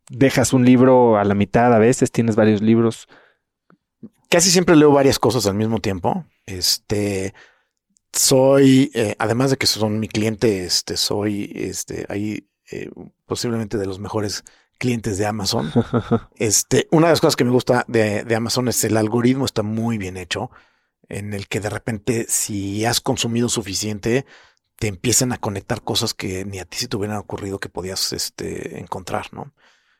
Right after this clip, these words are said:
Speaker 2: Eh, tengo el problema de que compro más rápido de lo que leo. Entonces, es mi, el, mi escritorio literalmente está siempre atascado de,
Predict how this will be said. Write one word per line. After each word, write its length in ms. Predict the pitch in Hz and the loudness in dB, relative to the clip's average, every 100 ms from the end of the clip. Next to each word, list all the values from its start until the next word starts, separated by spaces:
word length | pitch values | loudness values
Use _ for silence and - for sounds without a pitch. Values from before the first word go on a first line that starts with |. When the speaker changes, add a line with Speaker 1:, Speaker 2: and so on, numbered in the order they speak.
| _ | _
Speaker 2:
Eh, 360 | - 104 113 - _ _ | -6 -4 -4 -6 _ _
tengo 180 | 147 165 | 2 2
el 60 | 143 | 4
problema 300 | 131 135 135 | 4 4 2
de 60 | |
que 120 | 120 | 0
compro 300 | - 131 127 | 0 -2 0
más 200 | 123 110 | 0 0
rápido 340 | 110 - 113 98 | -2 -4 -4 -4
de 60 | 92 | -6
lo 100 | 90 | -8
que 120 | 98 | -6
leo. 360 | 98 110 180 _ _ _ _ | -4 -4 -6 _ _ _ _
Entonces, 520 | 101 90 104 95 98 | -16 -12 -10 -8 -8
es 160 | 113 104 | -8 -8
mi, 180 | 104 101 | -8 -8
el, 320 | 113 104 117 | -6 -8 -6
mi 100 | 131 | -4
escritorio 500 | 101 127 - 123 117 | -4 -4 -2 0 0
literalmente 520 | 104 98 101 107 101 | -2 -6 -6 -6 -8
está 360 | - 92 95 98 - - _ _ | -8 -6 -6 -10 -16 -20 _ _
siempre 400 | - 110 110 107 | -2 -2 -2 -6
atascado 500 | - - 113 98 92 | -8 -6 -4 -4 -4
de, 240 | 90 87 | -6 -8